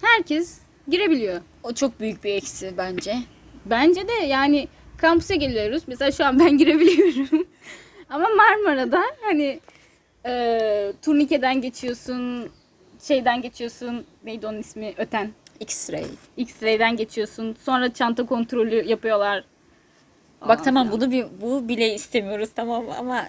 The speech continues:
Speaker 2: şeyi olması, hiç değilse bir öğrenci kartını kullansın, turnikeden geçsin, daha mantıklı. Hadi tamam, şimdi okul yok. Belki normal gelebilir insanlara ama normal eğitim hayatında da böyle yani devam ediyor. Değişmedi o.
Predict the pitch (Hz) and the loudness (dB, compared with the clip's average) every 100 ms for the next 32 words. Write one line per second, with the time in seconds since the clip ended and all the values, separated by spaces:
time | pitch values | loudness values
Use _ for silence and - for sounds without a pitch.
0 | - - 247 233 226 - - 220 214 208 | -8 -4 0 2 2 2 -2 -4 -2 -4
1 | - 269 294 302 - 254 277 - 285 240 | -2 0 0 -2 -6 -6 -6 -4 -2 0
2 | 233 226 240 285 277 240 - 208 - 202 | 0 0 -2 -2 -2 -2 -4 -16 -8 -6
3 | 214 214 220 220 - 220 226 240 220 214 | -4 -6 -12 -14 -12 -8 -4 0 2 2
4 | 196 190 - 262 269 240 _ _ 202 240 | -2 -6 -8 -6 -6 -6 _ _ -2 0
5 | 226 196 175 - - 180 147 - 294 - | 0 -2 -8 -14 -8 -8 -8 -12 -14 -8
6 | 349 311 294 285 285 - 294 311 330 - | -2 0 2 2 0 0 -4 -4 -4 -14
7 | _ _ _ - 247 262 254 254 247 262 | _ _ _ 0 2 2 0 -2 0 0
8 | 254 247 226 269 269 233 240 220 220 330 | 0 -2 -6 -6 -6 -6 -6 -4 -2 -2
9 | - 226 247 359 247 214 220 262 240 226 | -4 -4 -2 0 0 0 2 0 0 -4
10 | - 240 220 220 - 247 226 180 175 160 | -6 -6 -4 -4 -4 -2 -2 0 -2 -4
11 | 156 _ - 180 190 185 175 - - 185 | -8 _ -18 -16 -8 -6 -6 -8 -12 -18
12 | _ _ - 320 415 233 170 170 165 | _ _ -10 -8 -8 -8 -4 -4 -6